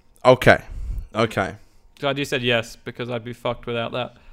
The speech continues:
Speaker 2: I have such a bad memory.
Speaker 1: <laughs> I know, like, even I, like, struggle sometimes. I hope people think I do a good job at it.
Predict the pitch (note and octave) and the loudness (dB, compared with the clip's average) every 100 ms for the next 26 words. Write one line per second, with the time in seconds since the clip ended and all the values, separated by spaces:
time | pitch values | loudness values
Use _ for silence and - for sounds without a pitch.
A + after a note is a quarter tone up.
0 | - A2 A#2+ B2+ G#2+ A2+ A2+ B2 A#2+ A#2+ | -14 -12 -10 -10 -6 -6 -6 -8 -8 -10
1 | A#2+ - - - - - _ - - D#3 | -12 -16 0 2 2 -4 _ -18 4 8
2 | G#3 C#3 B2 A#2 G#2 C#3 D#3+ A2+ A#2 B2 | 10 12 10 8 4 2 4 6 6 6
3 | G2+ F#2+ - - - G2 G2 G2+ G2 G2 | 4 0 -4 -8 0 0 0 -2 -2 -2
4 | G#2 G#2+ - G2+ G2+ G2 G2 - G2 F#2+ | 0 0 0 -4 -4 -6 -6 -4 -6 -4
5 | F#2 G2 - F#2 C#2+ C#2+ - | -4 -4 -2 -2 -2 -4 -4